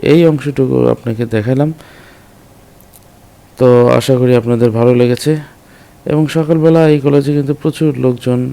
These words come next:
হাঁটতে আসেন, মর্নিং ওয়াক করতে আসেন। এই যে এটা শেখ রাসেল হল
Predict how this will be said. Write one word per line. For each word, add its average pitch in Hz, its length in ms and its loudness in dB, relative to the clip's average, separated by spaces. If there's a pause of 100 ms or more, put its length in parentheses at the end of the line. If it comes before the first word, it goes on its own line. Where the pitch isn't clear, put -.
হাঁটতে 120 340 -4
আসেন, 127 380 -4 (840)
মর্নিং 123 300 -2
ওয়াক 120 140 -4
করতে 120 320 -6
আসেন। 123 300 -6
এই 120 140 -6
যে 120 140 -4
এটা 113 180 -4
শেখ 117 260 -8
রাসেল 117 320 -4
হল 127 260 -6